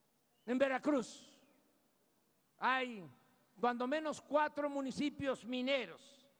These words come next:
Chinameca, Guayacocotla, Izhuatlán del Sureste y Jaltipan.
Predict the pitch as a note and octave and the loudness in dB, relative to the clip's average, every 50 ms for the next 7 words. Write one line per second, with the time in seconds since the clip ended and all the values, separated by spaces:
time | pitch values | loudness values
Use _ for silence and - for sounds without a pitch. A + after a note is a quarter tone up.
0 | _ _ _ _ _ _ _ _ _ _ _ _ _ _ _ - A#3+ C4 B3+ B3 | _ _ _ _ _ _ _ _ _ _ _ _ _ _ _ -4 -4 -2 0 0
1 | A#3+ A#3 A#3+ C4 D#4 D#4 C#4+ D4 - D4+ C#4+ C#4 C4+ B3+ - - _ _ _ _ | 0 0 0 0 0 0 0 -2 -2 0 0 0 0 -2 -8 -16 _ _ _ _
2 | _ _ _ _ F#3+ B3+ C4 B3+ C4 B3 B3+ C4 C4+ - - C#4+ E4 D#4+ D4 - | _ _ _ _ 0 0 2 2 0 -2 -2 -4 -6 -4 2 4 4 4 4 0
3 | B3+ C#4+ C#4+ C#4 C4+ C4 A#3+ - - - - _ _ _ _ _ _ _ _ _ | -2 0 2 2 2 0 -4 -8 -14 -20 -20 _ _ _ _ _ _ _ _ _
4 | _ _ _ _ _ _ _ _ _ _ _ _ _ _ _ - C4 C4 G#3+ C4 | _ _ _ _ _ _ _ _ _ _ _ _ _ _ _ -8 -6 -2 2 2
5 | D4 C#4+ C#4 C#4 D4 D#4 D#4 D#4+ D4+ D#4 D4+ - - - D#4 D4+ D#4+ F4 F4+ C#4+ | 2 2 2 0 0 0 0 0 0 0 0 2 0 -2 0 2 2 2 0 0
6 | - - - C#4 B3 A3 F#3+ D3 C3+ - _ _ _ _ _ _ _ _ _ _ | -4 -4 -4 -4 -4 -4 -8 -12 -16 -20 _ _ _ _ _ _ _ _ _ _
7 | _ _ _ _ _ _ A3 G3+ - - F4 F#4 F#4 F4+ C#4+ - D#4 C#4+ - A#3 | _ _ _ _ _ _ -16 -8 0 2 2 2 2 0 -2 -6 -6 -2 0 0
8 | G#3+ F#3 D#3 C3 - | 0 0 -2 -8 -16